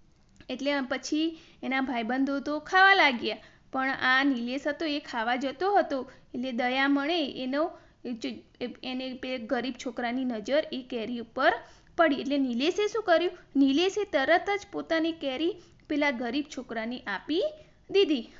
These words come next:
અને નિલેશે તરત જ પેલા ગરીબ છોકરાને, ગરીબ એટલે કે દીન, રાંક, એને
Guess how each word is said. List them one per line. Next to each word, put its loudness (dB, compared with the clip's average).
અને -4
નિલેશે -2
તરત 4
જ 6
પેલા 2
ગરીબ 0
છોકરાને, 0
ગરીબ 2
એટલે -4
કે -4
દીન, 2
રાંક, 4
એને -2